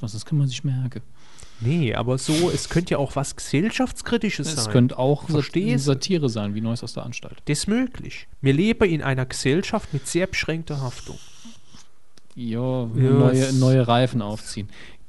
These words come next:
Speaker 1: Christian Stary oder Christian Stary aus Frankfurt.
Speaker 2: Von Ge-, <laughs> der, der, der ist gut.
Speaker 1: Ja, ja.
Speaker 2: Von Geburt an falsch verbunden.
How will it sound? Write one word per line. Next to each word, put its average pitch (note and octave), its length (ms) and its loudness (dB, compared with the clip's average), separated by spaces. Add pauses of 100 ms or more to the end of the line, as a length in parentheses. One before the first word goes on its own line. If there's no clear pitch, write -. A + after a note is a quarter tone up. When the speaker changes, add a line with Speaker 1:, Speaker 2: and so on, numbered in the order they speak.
(680)
Speaker 1:
Christian E3 580 4
Stary C#3+ 540 0
oder G#2 260 -2
Christian A2+ 560 -6
Stary A#2+ 500 -4
aus G#2+ 200 -10
Frankfurt. - 720 -2 (640)
Speaker 2:
Von A#2+ 300 -2
Ge-, C3+ 100 2 (340)
<laughs> - 360 -2
der, D#3+ 160 -2
der, F#3+ 260 0
der G3 140 2
ist D3+ 140 0
gut. C3 180 0
Speaker 1:
Ja, D3+ 120 4
ja. C3+ 220 0 (920)
Speaker 2:
Von C#3 320 6
Geburt C#3+ 480 4
an D3 260 2
falsch C3 500 2
verbunden. B2+ 680 2